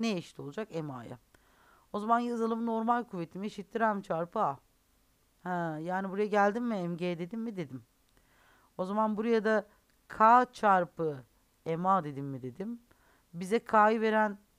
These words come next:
bağıntıyı soruyor. K'yı yalnız bırak. M'ler zaten gitti.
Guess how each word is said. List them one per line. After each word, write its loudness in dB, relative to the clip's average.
bağıntıyı -2
soruyor. -10
K'yı 4
yalnız -4
bırak. -8
M'ler -2
zaten -4
gitti. -8